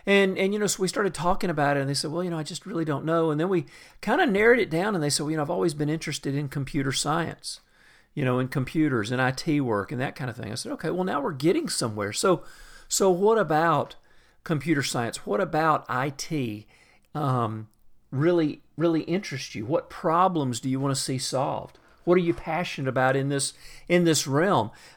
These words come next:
Um, do you wanna design websites? Do you wanna be the, the support guy who's able to come in and fix problems? And, and, and after a few minutes, they said, "You know, web security has always fascinated me." Um, the idea of being able to protect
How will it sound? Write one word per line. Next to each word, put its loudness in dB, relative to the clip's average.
Um, -2
do -4
you 0
wanna -2
design -4
websites? 4
Do -6
you -2
wanna -2
be 0
the, 2
the -2
support 6
guy 0
who's 0
able 0
to -6
come -4
in -2
and -4
fix -6
problems? 0
And, -4
and, 2
and 2
after 0
a -10
few -6
minutes, -4
they -4
said, -8
"You -4
know, -2
web 0
security -2
has -2
always 0
fascinated -6
me." -14
Um, -6
the 2
idea 4
of 2
being 2
able 4
to -4
protect -2